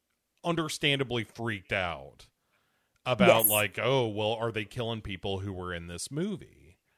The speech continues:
Speaker 2: Yeah.
Speaker 1: And Anne's like, "No, no, no, it's gonna be fine. I'm gonna hire some more actors. We're gonna finish this. We're gonna change the name to Homicidal."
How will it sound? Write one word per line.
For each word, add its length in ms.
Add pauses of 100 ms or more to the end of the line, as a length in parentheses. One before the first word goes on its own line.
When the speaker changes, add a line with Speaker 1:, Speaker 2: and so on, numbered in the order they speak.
(680)
Speaker 2:
Yeah. 400
Speaker 1:
And 460
Anne's 360
like, 140
"No, 160
no, 120
no, 240
it's 140
gonna 180
be 140
fine. 720
I'm 120
gonna 160
hire 360
some 140
more 160
actors. 480
We're 100
gonna 140
finish 400
this. 340 (240)
We're 120
gonna 160
change 280
the 100
name 240
to 180
Homicidal." 1000